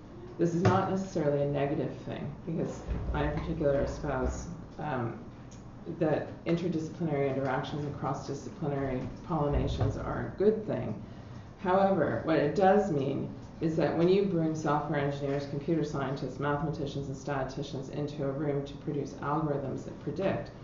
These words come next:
what doesn't come with that is a contextual or substantive knowledge of law or crime. They do not have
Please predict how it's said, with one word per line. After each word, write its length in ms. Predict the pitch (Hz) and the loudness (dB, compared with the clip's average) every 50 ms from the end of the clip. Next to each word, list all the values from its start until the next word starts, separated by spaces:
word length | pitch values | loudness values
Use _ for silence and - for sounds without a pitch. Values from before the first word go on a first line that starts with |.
| - - - - - - - | -14 -14 -14 -14 -12 -4 0
what 180 | 165 170 165 | 0 0 4
doesn't 380 | - 180 190 202 208 185 170 - | 6 6 6 6 6 4 2 2
come 220 | - 170 175 185 | 2 2 4 4
with 220 | 180 156 147 - - | 4 2 2 0 -2
that 280 | 139 135 120 120 117 - - | -2 -2 -2 -2 -2 -4 -4
is 120 | 135 139 143 | -4 -4 -4
a 40 | |
contextual 600 | 151 - 151 143 147 165 147 151 - - 165 151 | -2 -2 -2 -2 0 0 -2 -2 -2 -2 0 0
or 100 | 143 135 | 0 0
substantive 560 | 139 - - - - - 151 139 139 143 139 139 | 0 -4 -6 -6 -4 -2 -2 -2 0 -2 -4 -2
knowledge 340 | 135 127 127 123 - - | -2 -2 -2 -2 -2 -4
of 140 | 151 131 - | -6 -6 -6
law 300 | 160 160 - - - - - | -6 -4 -4 -4 -4 -4 -6
or 60 | 143 135 - - | -8 -8 -8 -4
crime. 420 | - 170 170 156 131 117 104 101 - - - - - - - - - - - - - - - - - | 0 2 2 2 2 0 -4 -6 -8 -10 -14 -16 -16 -16 -16 -16 -16 -16 -16 -16 -16 -14 -10 -2 2
They 100 | 180 185 | 2 4
do 140 | 185 190 175 | 4 4 4
not 300 | 175 180 185 190 - - | 6 6 6 4 4 2
have 340 | 185 180 160 156 156 - | 2 2 2 2 0 -2